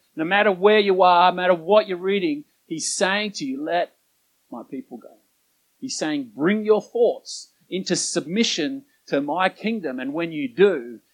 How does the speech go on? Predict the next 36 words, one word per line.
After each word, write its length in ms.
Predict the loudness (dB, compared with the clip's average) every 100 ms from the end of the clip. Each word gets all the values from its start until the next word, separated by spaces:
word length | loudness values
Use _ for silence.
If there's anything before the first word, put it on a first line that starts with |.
| _
you 180 | -2 0
will 100 | 0
be 160 | 0 0
released 680 | -2 0 2 2 0 -8
from 180 | -8 -6
offense. 540 | -8 _ -2 -2 -4
You 100 | -10
will 60 | -10
be 240 | -2 0
released 520 | 0 -2 -2 -2 -6 -8
from 160 | -8
depression. 540 | -8 -6 -4 -4 -6 -12
You'll 100 | -12
be 120 | -10
released 480 | -8 -4 -4 -4 -4
from 160 | 0
all 200 | 4 6
those 280 | 6 2 -2
things 400 | -2 0 -2 -10 _ -18 0
that 160 | 2
are 140 | 2 0
currently 920 | -4 -6 -4 -6 -10 -8 -4 -4 -6 _ _
holding 520 | 4 8 8 6 -2
you 160 | -6
back 400 | 0 2 2 -2
from 160 | -8 -8
worship." 480 | -8 -8 -8 -10 -16 _ _ _ _ _ _ _ _ _ _ _ _ _ _ _ _ _ _ _ _ _ _ _ _ _ _ _ _ _ _ _ _ _ _ _ -6
And 100 | -2
you'll 80 |
start 480 | -2 -4 -4 -6 -6
seeing 320 | -6 -6 -6
the 80 | -8
beauty 460 | -10 -6 -4 -4 -8
and 120 | -12
the 60 | -18
privilege 840 | _ -10 -8 -8 -12 -14 -16 -18